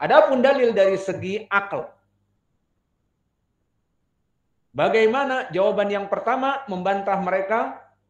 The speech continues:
bahwa Allah itu sama dengan makhluknya, bagaimana bisa dari segi akal?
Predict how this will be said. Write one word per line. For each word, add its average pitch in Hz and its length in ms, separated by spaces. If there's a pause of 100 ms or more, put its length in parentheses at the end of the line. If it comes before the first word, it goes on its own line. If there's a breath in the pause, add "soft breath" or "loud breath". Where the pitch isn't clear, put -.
(260)
bahwa 180 320
Allah 196 240
itu 190 160
sama 196 320
dengan 175 240
makhluknya, 185 480
bagaimana 226 640
bisa 196 400
dari 156 160
segi 156 320
akal? 127 400